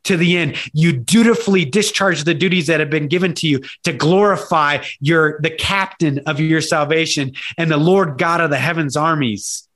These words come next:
This is why. And so this is why all the scriptures speak to praising God for your suffering. This is why. Because you would get what it's doing.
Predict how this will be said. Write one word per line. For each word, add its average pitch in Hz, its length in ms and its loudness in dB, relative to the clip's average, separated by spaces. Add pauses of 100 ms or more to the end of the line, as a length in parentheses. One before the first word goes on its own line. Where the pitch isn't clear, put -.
This 220 280 2
is 147 220 0
why. 104 500 -2 (320)
And 156 180 0
so 185 200 2
this 214 260 2
is 220 140 2
why 185 420 2
all 226 460 4
the 262 180 0
scriptures 147 880 -2 (420)
speak 226 440 0
to 139 320 2 (260)
praising 175 640 2 (160)
God 131 460 0 (180)
for 131 340 0
your 120 220 0
suffering. 104 640 -4 (380)
This 285 180 2
is 330 140 4
why. 311 500 2 (500)
Because 269 360 2
you 330 100 6
would 233 200 2
get 339 240 2
what 359 120 4
it's 294 200 2
doing. 269 640 2